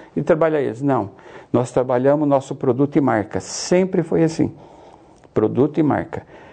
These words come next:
O, a, o, o público foram se, se adequando, foram vindo a Chiquinho.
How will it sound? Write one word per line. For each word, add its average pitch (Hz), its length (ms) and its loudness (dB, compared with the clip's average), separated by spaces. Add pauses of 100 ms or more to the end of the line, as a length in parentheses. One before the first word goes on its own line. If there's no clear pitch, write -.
(420)
O, 58 220 2
a, - 320 -2
o, - 380 -2
o - 20 2
público 160 800 0
foram 180 600 2
se, 135 540 2 (1300)
se - 260 2
adequando, 160 560 2
foram 160 520 2
vindo 151 360 4
a 139 80 2
Chiquinho. 113 480 -6